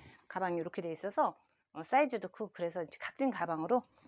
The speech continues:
요 앞부분에 있는 지퍼 라인하고 손잡이만 넣어서 요, 요 부분만 사용해서 그래서 요거는 저걸 만들어 드릴게요. 각진 가방을 만들어 드릴 거고 요것도 사이즈 축소할 거고요. 어, 요거는 뒤쪽에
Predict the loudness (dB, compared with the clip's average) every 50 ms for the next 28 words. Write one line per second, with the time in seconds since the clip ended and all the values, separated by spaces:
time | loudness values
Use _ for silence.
0 | -8 -4 -2 2 4 6 4 4 4 2 0 0 0 0 0 0 0 -2 -2 -2
1 | -4 0 4 6 8 8 8 6 4 4 0 0 -2 0 2 4 4 4 4 2
2 | 2 -2 -2 -4 -4 -6 -4 -4 -2 0 0 0 -2 -4 -8 -14 -20 -20 -20 -20
3 | -20 -8 _ -2 0 0 0 0 -2 -2 -2 -4 -2 0 0 0 0 0 -2 -4
4 | -2 -2 -2 -2 -2 -4 _ _ _ _ _ _ _ _ _ _ _ _ _ _
5 | _ _ _ _ _ _ _ _ _ _ _ _ _ _ _ _ _ _ _ _
6 | _ _ _ -20 -20 -20 -20 _ _ -6 -2 0 4 6 6 6 6 4 4 4
7 | 6 6 6 4 4 2 -2 _ -20 -20 -20 -20 -4 0 4 4 6 6 6 6
8 | 6 4 4 2 2 0 0 -2 -4 -4 -2 -2 -4 -4 -4 -10 -10 -10 -6 -4
9 | -4 -4 -6 -6 -8 -6 -6 -6 -6 -6 -8 -10 -10 -8 -4 0 2 4 4 4
10 | 4 2 0 0 2 2 2 2 -2 -6 -14 -14 -8 -6 -4 -4 -4 -4 -6 -2
11 | 2 2 2 2 2 -4 -14 -18 -18 -18 -18 -18 -18 -18 -14 -10 -8 -4 -2 -2
12 | -2 -2 -2 -4 -4 -6 -10 -18 -20 -20 -20 _ _ _ _ _ -20 -20 -20 -14
13 | _ 0 4 6 8 8 8 8 6 2 2 2 2 2 4 4 4 2 2